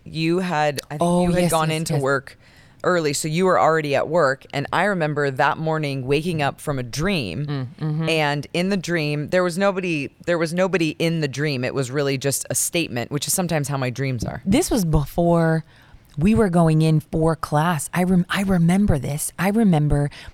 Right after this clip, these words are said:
Speaker 2: 'cause I think we carpooled. And you, I pulled up. You, you were in the passenger seat and you're like, "Go ahead, go in and get the thing set up."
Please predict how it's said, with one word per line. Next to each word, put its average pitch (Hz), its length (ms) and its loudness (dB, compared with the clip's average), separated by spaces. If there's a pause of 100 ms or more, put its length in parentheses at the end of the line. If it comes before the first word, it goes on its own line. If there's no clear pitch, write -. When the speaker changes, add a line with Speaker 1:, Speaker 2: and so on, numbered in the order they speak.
Speaker 2:
'cause 156 140 0
I 160 40 2
think 220 220 0
we - 80 2
carpooled. - 760 -4 (840)
And 165 380 4 (420)
you, 170 400 4 (140)
I 165 240 2
pulled 185 380 4
up. 120 260 2 (880)
You, 139 200 -4 (120)
you 165 300 0
were 190 180 2
in 180 160 2
the 180 80 4
passenger 160 480 0
seat 135 320 -4
and 151 160 2
you're 151 140 4
like, 135 260 2 (240)
"Go 165 180 4
ahead, 175 280 2
go 165 200 4
in 175 160 4
and 156 140 2
get 160 140 0
the 165 80 0
thing 165 200 2
set 147 240 2
up." 131 200 0